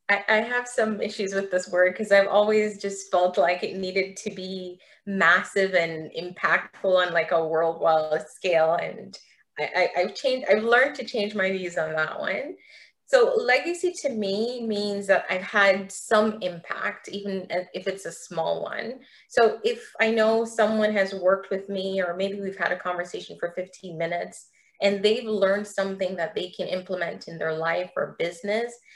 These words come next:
that will change the way they, they work with a client, or just something in their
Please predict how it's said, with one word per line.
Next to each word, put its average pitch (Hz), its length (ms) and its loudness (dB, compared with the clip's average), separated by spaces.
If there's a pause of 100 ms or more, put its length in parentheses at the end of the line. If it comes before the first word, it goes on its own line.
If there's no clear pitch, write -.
(100)
that 175 160 4
will 196 220 0
change 190 680 -6 (300)
the 185 160 6
way 190 280 0
they, 185 360 -4
they 175 180 -2
work 175 200 0
with 175 140 -4
a 185 80 -6
client, 170 600 -8
or 170 160 -2
just 185 260 -6
something 196 360 0
in 180 120 -2
their 170 200 0